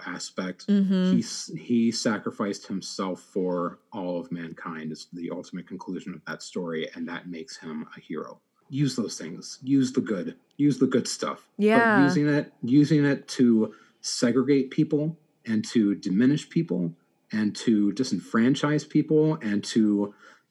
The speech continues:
Speaker 1: capitalize on the inequities that we have created for all of these communities, just don't use your religion to destroy somebody else.
Speaker 2: Yeah, and, and
Speaker 1: You know?
Speaker 2: that's, and that's sort of what has been described,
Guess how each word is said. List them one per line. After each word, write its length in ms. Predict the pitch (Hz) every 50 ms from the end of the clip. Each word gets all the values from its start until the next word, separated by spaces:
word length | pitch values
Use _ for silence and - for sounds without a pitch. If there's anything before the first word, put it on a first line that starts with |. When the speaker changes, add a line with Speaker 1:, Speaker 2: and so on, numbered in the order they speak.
| _
Speaker 1:
capitalize 720 | - - 135 131 127 - 139 135 135 139 139 139 147 139 -
on 540 | 117 113 107 107 104 101 101 104 104 - -
the 340 | - - 123 110 104 117 110
inequities 640 | 104 98 101 110 107 139 131 139 139 135 131 - -
that 220 | 104 98 98 95
we 120 | 101 104 101
have 260 | - 95 92 87 -
created 540 | - - - 92 95 113 123 131 139 131 -
for 180 | - 92 90
all 180 | 95 104 110 113
of 60 | 110
these 140 | 107 98 -
communities, 760 | - - 98 95 127 151 160 160 160 175 175 180 185 - - - - - - _ _ _ _ _ _ _ _ _ _ _ _ _
just 280 | - - 110 - - -
don't 280 | 127 120 139 147 131 131
use 260 | 123 135 139 - -
your 140 | 131 123 113
religion 640 | 110 107 98 95 113 139 147 - - 95 95 - 185
to 140 | - - 113
destroy 440 | 113 - - - - - 120 113 110
somebody 380 | - - 123 120 127 127 135
else. 380 | 151 156 - - - - - - _ - - - - - - _ -
Speaker 2:
Yeah, 160 | 208 196 190
and, 220 | 160 202 220 220 -
and 120 | 233 247
Speaker 1:
You 60 | 233
know? 120 | 233 233 214
Speaker 2:
that's, 260 | 220 262 - - -
and 180 | - - 214 214
that's 480 | 220 220 226 - - - - - - -
sort 140 | - 196
of 180 | 196 185 185 -
what 380 | 185 180 180 180 170 - - -
has 180 | 190 202 185 180
been 160 | 185 180 175
described, 760 | 175 170 - - - 175 170 170 170 170 170 165 170 -